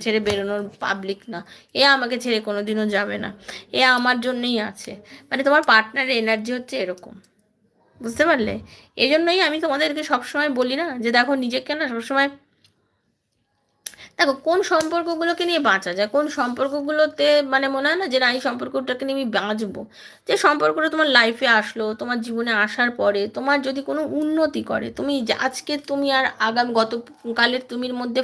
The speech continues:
ফারাক যদি তুমি ধরতে পারো যে হ্যাঁ এর দ্বারা আমার উন্নতি হয়েছে, এ আমার লাইফে আসার পরে আমি জীবনে কিছু শিখেছি, আমি নতুন করে কিছু করতে পেরেছি,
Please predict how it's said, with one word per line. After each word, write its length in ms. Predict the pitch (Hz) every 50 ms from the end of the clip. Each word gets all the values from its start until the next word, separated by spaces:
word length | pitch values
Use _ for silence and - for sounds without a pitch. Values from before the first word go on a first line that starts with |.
| 254 -
ফারাক 260 | 214 226 254 277 277 247 226
যদি 140 | 240 226 226 226
তুমি 120 | 247 254 247 220 202
ধরতে 260 | 196 196 - - 226 220 214
পারো 160 | 190 202 208 214
যে 60 | 240 285
হ্যাঁ 120 | 294 277 - - - 269
এর 100 | 285 277 240 233 - -
দ্বারা 180 | 262 285 302 311 285
আমার 140 | 294 311 - - 262
উন্নতি 420 | 302 302 302 302 285 254 - - 180 180
হয়েছে, 200 | 170 - - - - _ _ _ _ - - - - - - - - - _ - - 247
এ 20 | 262 285 294 302
আমার 160 | 302 311 302 277 240
লাইফে 240 | 240 240 240 277 262 240
আসার 200 | 226 233 254 247 247 262
পরে 100 | - 254 269
আমি 80 | 262 233 226
জীবনে 220 | 220 233 247 262 277 285
কিছু 140 | 294 285 330 311 302 -
শিখেছি, 480 | - 277 277 - 294 269 254 - - 220 - -
আমি 100 | 240 269 262 240
নতুন 180 | 240 240 277 277 277
করে 120 | 294 294 294 277
কিছু 140 | 285 294 302 302 -
করতে 300 | - 269 269 - - 285 277 262
পেরেছি, 220 | 214 202 214 214